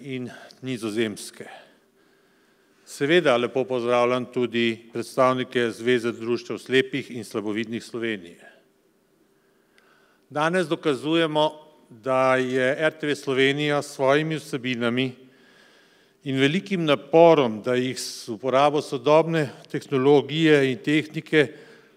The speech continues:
posredujemo vsem tistim, ki bi sicer bili prikrajšani, nenadomestljiva. Več o tem vam bo povedala kolegica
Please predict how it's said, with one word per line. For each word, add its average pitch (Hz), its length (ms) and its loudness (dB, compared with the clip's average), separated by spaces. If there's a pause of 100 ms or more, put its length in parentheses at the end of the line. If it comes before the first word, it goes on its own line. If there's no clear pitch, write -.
(200)
posredujemo 151 720 2
vsem 190 300 0
tistim, 170 500 -4
ki 156 140 -10
bi 143 160 0
sicer 143 640 -2
bili 139 240 -6
prikrajšani, 135 880 0 (360)
nenadomestljiva. 110 1080 -6 (920)
Več 156 300 2
o 156 60 -4
tem 156 380 -4 (100)
vam 127 180 -8
bo 127 140 -6 (680)
povedala 135 600 2
kolegica 123 880 0